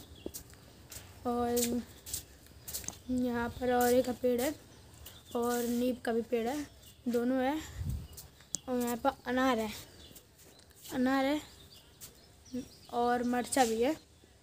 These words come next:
मरचा भी है यहाँ पर, ये देख सकते हैं, मरचा भी है,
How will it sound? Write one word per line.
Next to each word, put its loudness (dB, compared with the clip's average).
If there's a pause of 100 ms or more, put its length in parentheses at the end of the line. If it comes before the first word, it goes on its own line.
(240)
मरचा 0
भी 2
है -4 (100)
यहाँ -6
पर, -8 (920)
ये -2
देख 2
सकते -8
हैं, -2
मरचा 2
भी 2
है, 2